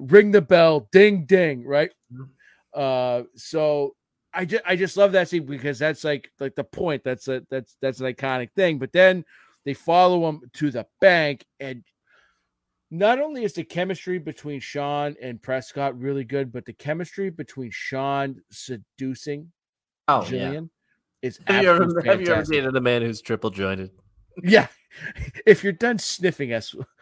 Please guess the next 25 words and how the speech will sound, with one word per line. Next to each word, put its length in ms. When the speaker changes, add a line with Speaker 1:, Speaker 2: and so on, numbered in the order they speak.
Speaker 1:
we 200
have 180
an 80
appointment. 640
And 220
I 120
just, 340
I 100
just 260
love, 380
like, 220
he's, 460
Prescott 340
is 160
so 500
condescending 800
with 180
his 180
insults, 520
and 160
they're 80
so 340
sharp 640
and 200
so 480